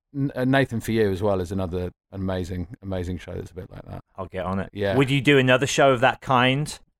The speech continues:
Speaker 2: Would you be
Speaker 1: Yeah.
Speaker 2: inclined to go back into that world again?
Speaker 1: Totally. I mean, if it, it's about recognisability now. I think even when we did series two, it was a bit trickier to book people because we,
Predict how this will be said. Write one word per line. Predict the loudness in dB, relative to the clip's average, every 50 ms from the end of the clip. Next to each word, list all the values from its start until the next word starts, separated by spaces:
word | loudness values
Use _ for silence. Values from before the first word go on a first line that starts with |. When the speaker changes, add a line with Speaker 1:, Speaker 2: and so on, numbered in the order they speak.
| _ _ _ _ -6
Speaker 2:
Would | -4 -2 2
you | 4 4 6
be | 6
Speaker 1:
Yeah. | 8 8 6 6
Speaker 2:
inclined | 4 4 4 4 4 2
to | 0 0
go | 0 0 2
back | 4 2 2 0 0
into | -6 -10 -6 -2
that | -2 0 0 2
world | 2 2 2 2
again? | 0 -2 -4 -4 -4 -4 -6 _
Speaker 1:
Totally. | 2 4 4 4 4 4 4 4
I | 4
mean, | 4 4 4
if | 4 2 2 2
it, | 2 2 2
it's | 0 -2 0
about | 2 4 4 4
recognisability | 4 2 2 0 0 -2 0 0 0 0 0 0 0 -2 -2 -4 -4
now. | -4 -4 -4 -4 -4
I | -6
think | -4 -4 -4 0
even | 0 0 2 2 2
when | 2 2
we | 0 0
did | -2 -4 -8
series | -6 -4 -2 0 0 0 -2 -4 _ _ -14
two, | -6 -2 0 2 2 2 0 -4 -8 -12 -14 _ _ _ _ _ _ _ _ _ _ _ _ _ _ _ _ -12
it | -10
was | -8 -6 -4
a | -2
bit | 0 0 0 -2 _ -10
trickier | -4 -2 -2 -2 0 -2 -4 -4 -4
to | -4 -6 -10 -10 _
book | -12 -14 -14 -14 -14
people | -12 -12 -12 -12 -12 -16 -16
because | -16 -14 -10 -6 -6 -6 -6 -8 -10 -12 -14 _ _ _ _ _ _ _
we, | -10 -6 -6 -6